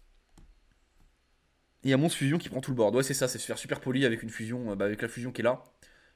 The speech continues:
qui en gros, elle dit un Yubel, euh, plus un ou plus monstre à effet sur le terrain, et en gros, du coup, tu vas vouloir faire super poli avec le board adverse en prenant ton Yubel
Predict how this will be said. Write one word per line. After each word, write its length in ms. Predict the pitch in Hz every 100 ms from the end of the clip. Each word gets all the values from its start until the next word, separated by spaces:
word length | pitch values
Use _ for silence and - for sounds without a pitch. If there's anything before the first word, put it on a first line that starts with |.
| _
qui 120 | -
en 80 | 123
gros, 220 | 117 143
elle 60 | 127
dit 180 | 123 143
un 120 | 139
Yubel, 580 | 147 160 147 165 170 113 - - -
euh, 160 | 110 110
plus 300 | 143 151 -
un 140 | 170
ou 120 | 170
plus 200 | 139 170
monstre 220 | 151 151 131
à 20 |
effet 140 | 156
sur 120 | 147
le 60 | 127
terrain, 320 | 127 135 165
et 60 | 135
en 80 | 113
gros, 120 | 147
du 100 | 120
coup, 120 | 151
tu 80 | 127
vas 60 |
vouloir 160 | 110 104
faire 100 | 117
super 240 | - 120
poli 220 | - 127 135
avec 140 | 107
le 60 | 113
board 180 | 113
adverse 300 | 110 117 131
en 60 | 104
prenant 220 | - 110
ton 120 | 120
Yubel 400 | 123 117 123 180